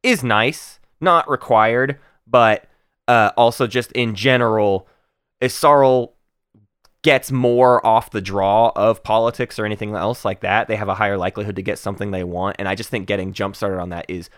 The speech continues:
pretty good. I'm not even suggesting that Asarl is like, a, "Oh, you're probably definitely doing the secondary politics round one." It's only, like, Asarl with leadership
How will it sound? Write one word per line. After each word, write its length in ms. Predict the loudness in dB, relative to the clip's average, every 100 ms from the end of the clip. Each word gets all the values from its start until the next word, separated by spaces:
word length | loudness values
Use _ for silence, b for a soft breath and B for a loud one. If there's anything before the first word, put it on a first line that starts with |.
| b
pretty 280 | -6 -2 -2
good. 320 | -4 -8 -8 -16 b -2
I'm 180 | 0 2
not 200 | 2 2
even 240 | -2 -6
suggesting 560 | -8 -6 -2 -4 -4 -10
that 80 | -10
Asarl 480 | -6 -2 0 -2 -6
is 80 |
like, 180 | -8 -8
a, 120 | -6 -2
"Oh, 80 | -4
you're 120 | -4
probably 280 | -4 -4 -4
definitely 440 | -8 -8 -12 -10
doing 260 | -12 -12 -12
the 80 |
secondary 460 | -12 -12 -10 -10 -12
politics 480 | -8 -6 -6 -12 -16
round 200 | -16 -14
one." 180 | -14 -8
It's 120 | 0
only, 200 | 2 4
like, 260 | 2 0 -4 b b -8
Asarl 340 | 0 4 4
with 140 | 2 -4
leadership 640 | -8 -6 -8 -6 -10 -10